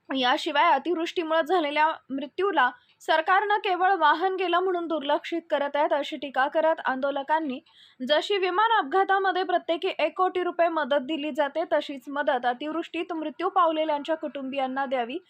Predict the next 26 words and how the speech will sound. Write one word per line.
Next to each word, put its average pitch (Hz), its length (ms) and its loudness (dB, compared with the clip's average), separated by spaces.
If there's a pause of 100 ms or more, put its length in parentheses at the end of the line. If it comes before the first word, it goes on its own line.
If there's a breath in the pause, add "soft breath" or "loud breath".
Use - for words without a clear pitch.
(280 soft breath)
अशी 330 260 -2
जोरदार 311 480 2
मागणी 277 440 -2
केली. 226 280 -8 (400 soft breath)
शेतमजूर 392 600 0
व 427 160 2
बिगारी 339 420 2
लोकांनाही 339 640 2
याच 311 280 2
पद्धतीनं 311 580 0 (180)
समाविष्ट 294 640 -2
करावे 285 420 0
असंही 302 480 -2
आम्ही 262 280 -4
स्पष्ट - 380 -6
केलेलं 226 380 -6
आहे. 196 200 -6 (520 soft breath)
हेक्टरी 392 380 0
आठ 339 240 4
हजार 381 280 4
पाचशे 349 400 2
रुपयात 349 340 0
नांगरपाळी, 330 760 2
बी, 285 280 -4 (380 soft breath)
मजुरी, 330 440 0
पेरणी 320 420 0